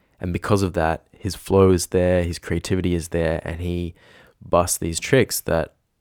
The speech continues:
look incredible, and he's doing them, he's landing them in these highly pressurized situations. So that's my little list.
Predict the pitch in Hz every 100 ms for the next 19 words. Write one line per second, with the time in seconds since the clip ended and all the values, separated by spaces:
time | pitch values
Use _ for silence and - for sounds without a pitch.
0 | _ _ 101 101 - - 87 - 87 87
1 | 82 82 82 - 82 80 78 76 - _
2 | _ _ 95 82 - 101 98 85 78 85
3 | 78 87 98 95 82 76 78 - 87 78
4 | 78 82 - - 87 87 82 - 85 80
5 | 85 82 - - - 101 95 76 - -
6 | - - - - - _ _ _ - 101
7 | 90 87 - _ _ _ _ _ _ _
8 | - 117 - 123 117 104 95 101 92 -